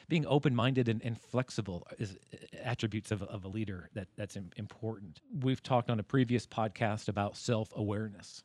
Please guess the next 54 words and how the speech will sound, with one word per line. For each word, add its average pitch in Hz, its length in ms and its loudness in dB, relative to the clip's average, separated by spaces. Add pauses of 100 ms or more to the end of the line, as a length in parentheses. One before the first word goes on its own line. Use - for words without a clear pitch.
understanding 113 680 0
yourself 101 440 0
and 101 100 -4
what 101 140 -4
your 107 100 -2
limitations 98 540 -4
are 98 100 -4
and 98 80 -6
what 98 160 -6
you're 98 80 -8
strong 98 400 -4
at 92 200 -2
and, 92 200 -10
and 98 120 -6
where 92 120 -4
you 92 120 -4
might 92 180 -6
need 101 140 -8
to 98 60 -12
kinda 92 220 -8
help, 90 200 -4 (320)
uh, 110 120 -6
fill 101 220 -8
in 95 100 -8
some, 90 240 -12
some, 101 200 -12
some 98 160 -10
gaps. 104 520 -8
So 160 200 4 (480)
there's 147 240 6
almost 196 240 4
two 202 140 4
buckets 123 460 2
when 117 120 -2
you 107 60 -2
talk 107 220 0
about 104 180 -2 (140)
the, 107 120 -4
the 104 140 -4
character 104 440 0
of 90 100 -4
a 92 40 -4
leader. 92 360 -10 (760)
The, 95 360 -2
the, 98 280 -6
w-, 139 280 -12 (400)
what 127 180 6
are 123 40 8
the 117 120 2
attributes 113 580 4
of 104 220 -2
good 123 220 6
character 117 580 0
for 101 400 -6